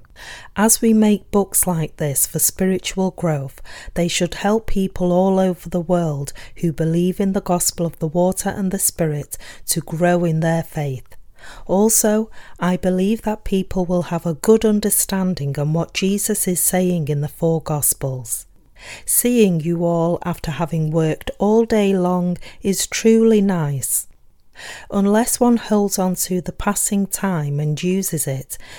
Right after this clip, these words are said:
time is something that just passes by like the flowing water and the blowing wind. If we were to leave time alone saying,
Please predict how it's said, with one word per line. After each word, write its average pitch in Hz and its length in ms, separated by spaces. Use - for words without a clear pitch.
time 220 400
is 208 120
something 185 540
that - 180
just - 300
passes - 500
by 143 420
like 156 280
the 156 80
flowing 202 640
water 185 600
and 156 200
the 160 60
blowing 160 540
wind. 139 460
If 233 220
we 240 140
were 220 120
to 202 80
leave 208 360
time 196 380
alone 185 400
saying, 151 540